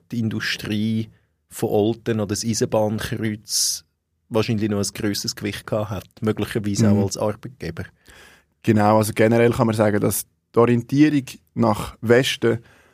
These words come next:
Speaker 2: bis in die neunzehnhundertachtziger Jahre noch deutlich höher war als nach
Speaker 1: Mhm.
Speaker 2: Osten.
Speaker 1: Mhm.
Speaker 2: Und heute hat sich das schon mehr nach Osten verlagert. Schauen wir uns mal die Sprachstudie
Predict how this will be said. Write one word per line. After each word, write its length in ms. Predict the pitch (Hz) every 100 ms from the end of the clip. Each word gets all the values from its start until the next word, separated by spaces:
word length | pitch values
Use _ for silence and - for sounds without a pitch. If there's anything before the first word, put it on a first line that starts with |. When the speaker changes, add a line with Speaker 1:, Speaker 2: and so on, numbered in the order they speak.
| _ _ -
Speaker 2:
bis 220 | 127 127
in 180 | 120 110
die 60 |
neunzehnhundertachtziger 600 | 110 - - 101 - - 104
Jahre 180 | 101 104
noch 240 | 101 98 -
deutlich 320 | 113 107 113 98 -
höher 240 | 107 113
war 440 | - - 107 101 104
als 100 | 104
nach 180 | 113 107
Speaker 1:
Mhm. 60 |
Speaker 2:
Osten. 420 | 113 120 - 110 110 _
Speaker 1:
Mhm. 240 | 117 113 117 - _ -
Speaker 2:
Und 420 | 101 101 98 - 110
heute 360 | 113 110 - - _
hat 140 | 113 107
sich 140 | 107
das 200 | 110 101
schon 300 | - 107 104 -
mehr 240 | 123 143
nach 160 | 123 113
Osten 360 | - 117 - 110
verlagert. 640 | 107 104 104 104 123 123 - _ _ _ _ _ _ _
Schauen 260 | 151 196 165
wir 60 |
uns 140 | 160 151
mal 340 | 135 135 120 -
die 300 | 131 123 110
Sprachstudie 1200 | - - 120 110 139 160 - - 127 127 123 123